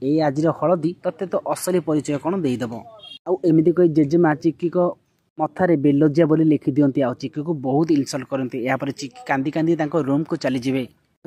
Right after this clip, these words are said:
ଚିକି ରୁମ୍ରେ କାନ୍ଦୁଥିବା ସମୟରେ ରାମ ଆସୁଛନ୍ତି। ଆଉ ରାମ ଦେଖୁଛନ୍ତି ଯେ ଚିକିକୁ ପୁଣି ଥରେ ଇନସଲ୍ଟ କରାଯାଇଛି। ଆଉ ଏହାପରେ ରାମ ଚିକିକୁ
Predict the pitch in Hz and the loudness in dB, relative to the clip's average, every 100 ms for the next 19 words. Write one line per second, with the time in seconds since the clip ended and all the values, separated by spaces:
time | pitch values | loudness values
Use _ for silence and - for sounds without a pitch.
0 | - 165 190 165 170 180 170 151 160 175 | -12 -2 2 4 6 4 4 2 4 4
1 | 170 160 160 165 151 135 143 151 143 165 | 4 4 2 2 2 2 4 2 -2 -10
2 | 147 160 143 139 147 160 156 165 175 170 | -2 0 2 2 0 -2 -6 -4 -4 -4
3 | 160 143 165 156 175 156 151 151 170 135 | -8 -10 -8 -8 -8 -4 -4 -2 -4 -2
4 | 131 - 135 131 127 131 123 139 101 127 | -4 -4 -6 -6 -2 -4 -4 -8 -4 -4
5 | 127 131 123 131 147 - - 151 175 | -2 -2 0 -2 -2 -8 -12 -6 -6